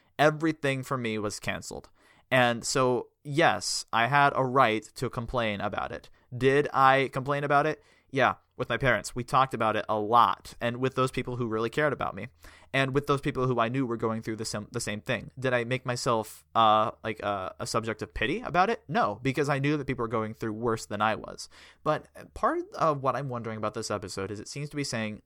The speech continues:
"Don't complain when there are worse people off than you are." That line of reasoning doesn't make any sense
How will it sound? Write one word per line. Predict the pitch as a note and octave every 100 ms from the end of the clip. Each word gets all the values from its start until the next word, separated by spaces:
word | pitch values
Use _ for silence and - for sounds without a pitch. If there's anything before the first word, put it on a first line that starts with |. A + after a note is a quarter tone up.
| B2
"Don't | A#2+ B2 -
complain | C#3+ B2+ A2+ B2+ F3 G#3
when | B2+ A#2+
there | A#2 A#2
are | G#2 G#2+ G#2 -
worse | B2+ A#2
people | - G#2+ G#2 G2+ F#2+
off | G2 F#2 - -
than | G#2+
you | G#2 -
are." | C2 - _
That | D3 C#3 C#3 D3
line | C3+ C#3
of | B2+
reasoning | A#2+ A#2+ C#3+ C#3+ C3
doesn't | C3 B2+ A#2+
make | A#2+ - -
any | B2+ B2
sense | - A2 C#3+ -